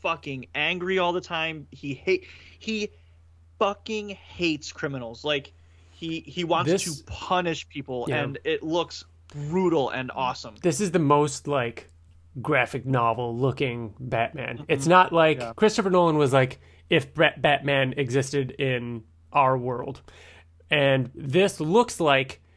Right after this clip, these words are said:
Speaker 2: if a graphic novel
Speaker 3: Comic
Speaker 2: came
Speaker 3: books.
Speaker 2: to life.
Speaker 3: Right.
Speaker 2: And,
Speaker 1: Christopher
Speaker 2: uh, and,
Speaker 1: Nolan
Speaker 2: and in a different way than the nineties and, you know, eighties or whatever Batmans were. Like, if a comic book came to life, this is like if a graphic novel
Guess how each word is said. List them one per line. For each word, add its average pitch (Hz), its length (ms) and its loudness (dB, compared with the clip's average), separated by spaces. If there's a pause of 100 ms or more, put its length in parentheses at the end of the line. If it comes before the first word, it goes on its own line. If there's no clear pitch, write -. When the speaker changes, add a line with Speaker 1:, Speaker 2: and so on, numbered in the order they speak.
(300)
Speaker 2:
if 151 420 0 (1000)
a 170 80 0
graphic 147 380 2
novel 139 300 4
Speaker 3:
Comic 139 160 -2
Speaker 2:
came 151 200 4
Speaker 3:
books. 131 100 -2
Speaker 2:
to 147 60 2
life. 127 420 -4 (600)
Speaker 3:
Right. 113 200 -12 (180)
Speaker 2:
And, 165 180 4
Speaker 1:
Christopher 220 360 2
Speaker 2:
uh, 226 40 4
and, 220 140 6
Speaker 1:
Nolan 233 140 4
Speaker 2:
and 214 100 4
in 214 100 6
a 208 60 6
different 202 380 2
way 175 280 4
than 143 400 0 (380)
the 160 120 0
nineties 151 600 0
and, 135 340 -8
you 139 120 -2
know, 131 200 -2
eighties 131 340 -4
or 131 60 -6
whatever 131 540 -4
Batmans 131 540 -2
were. 131 180 0
Like, 135 300 -4
if 185 180 -2
a 214 140 4
comic 196 500 0
book 151 220 -2
came 156 260 0
to 139 80 -2
life, 131 320 -2
this 190 240 -2
is 175 160 0
like 135 260 -2
if 143 180 -4
a 139 80 -2
graphic 127 420 -2
novel 120 500 -6